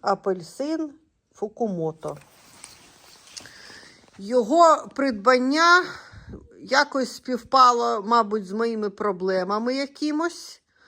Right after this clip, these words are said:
Вже не дуже пам'ятаю, але я зовсім не помітила,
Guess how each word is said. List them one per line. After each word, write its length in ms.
Вже 220
не 120
дуже 320
пам'ятаю, 1040
але 420
я 500
зовсім 680
не 120
помітила, 840